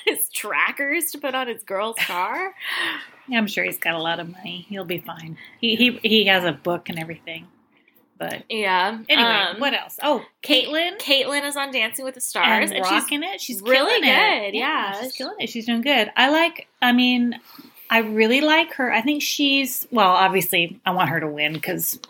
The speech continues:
Speaker 2: she's Caitlyn and, you know. Um, but also, I like Nev. Is that his name? La-, Nev?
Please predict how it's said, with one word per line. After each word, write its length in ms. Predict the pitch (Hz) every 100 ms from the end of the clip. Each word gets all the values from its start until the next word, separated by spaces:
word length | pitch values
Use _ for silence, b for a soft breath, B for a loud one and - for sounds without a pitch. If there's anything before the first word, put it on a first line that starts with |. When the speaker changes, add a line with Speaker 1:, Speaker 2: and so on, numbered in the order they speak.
| _
Speaker 2:
she's 380 | - 190 175 170 -
Caitlyn 520 | - 151 - 165 160 160
and, 180 | 170 165 _ _ _ _ - -
you 120 | 170
know. 200 | 147 160 - B B B B B B
Um, 500 | 233 226 220 214 214 214 208
but 200 | 247 254
also, 320 | 165 285 302
I 120 | 240 240
like 220 | 277 294
Nev. 520 | 247 254 262 202 190 - - -
Is 60 |
that 80 | 285
his 120 | 311
name? 200 | 349 359 381 _ _ 311
La-, 240 | 330 339 339 302 294 240
Nev? 360 | 240 262 339